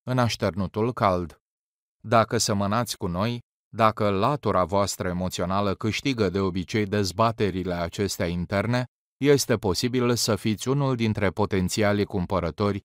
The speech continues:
ai lui Clocky. Avantajul aparatului este că îi permite laturii voastre raționale să păcălească latura emoțională. Este pur și simplu imposibil să vă cuibăriți sub plapumă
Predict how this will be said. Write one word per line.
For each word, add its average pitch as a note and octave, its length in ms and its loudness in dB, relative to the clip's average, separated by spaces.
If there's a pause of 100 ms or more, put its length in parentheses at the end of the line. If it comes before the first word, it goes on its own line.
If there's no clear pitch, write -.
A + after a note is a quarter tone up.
(140)
ai G#2+ 220 0
lui F#2+ 240 2
Clocky. G2+ 520 0 (640)
Avantajul A#2+ 640 4
aparatului A#2+ 760 2
este A2 320 0
că G2+ 120 -4
îi G2 140 0
permite F#2+ 480 -2
laturii F2+ 540 0
voastre F2 640 -4
raționale G2 800 -2
să A#2 200 0
păcălească A2+ 760 0
latura F#2 500 2
emoțională. F2+ 840 -2 (600)
Este G#2 360 2
pur A#2+ 240 0
și G2+ 200 -6
simplu G#2+ 340 -2
imposibil A2 680 0
să G2 160 -2
vă F2+ 160 -2
cuibăriți F2+ 560 -2
sub F#2 200 -6
plapumă G#2+ 540 0